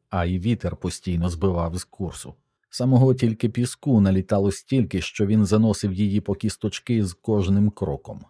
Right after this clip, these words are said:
Вона бурчала щось і йшла далі. Бек, Йогансен і Фогель запхалися до шлюзу.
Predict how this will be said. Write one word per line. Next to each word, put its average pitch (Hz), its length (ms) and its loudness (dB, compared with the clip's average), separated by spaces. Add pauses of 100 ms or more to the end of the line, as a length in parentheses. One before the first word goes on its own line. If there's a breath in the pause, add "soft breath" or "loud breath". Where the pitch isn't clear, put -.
(160)
Вона 104 300 4
бурчала 90 540 -2
щось - 440 -8
і 95 140 -4
йшла 87 400 -4
далі. 73 340 -8 (1200)
Бек, 127 340 0
Йогансен 120 600 2
і 104 40 4
Фогель 104 500 0
запхалися 95 680 -2
до 92 140 -2
шлюзу. 80 480 -6